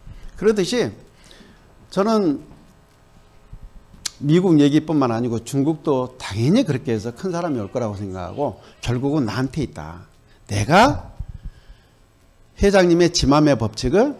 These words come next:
내가 지맘의 법칙을 통해 가지고 열 명을 찾아내는 명단, 명단 속에 열 명을 찾아내겠다. 이 목표가 더 중요하다고 봐요. 그러면 반드시 나의 완벽한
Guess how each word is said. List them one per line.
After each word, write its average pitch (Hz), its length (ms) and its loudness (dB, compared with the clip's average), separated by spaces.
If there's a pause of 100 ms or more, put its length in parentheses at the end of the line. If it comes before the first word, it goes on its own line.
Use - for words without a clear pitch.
(220)
내가 120 480 -2
지맘의 160 460 2
법칙을 143 380 -2
통해 131 180 -4
가지고 120 320 0
열 160 140 8
명을 269 340 8
찾아내는 135 580 2
명단, 107 380 -4 (100)
명단 135 340 0
속에 123 260 -4
열 135 120 4
명을 170 260 2
찾아내겠다. 110 720 -6 (440)
이 262 160 8
목표가 180 380 4
더 120 120 -2
중요하다고 110 500 -4
봐요. - 180 -20 (540)
그러면 135 600 2 (720)
반드시 139 640 -2 (300)
나의 165 520 0 (1200)
완벽한 254 800 2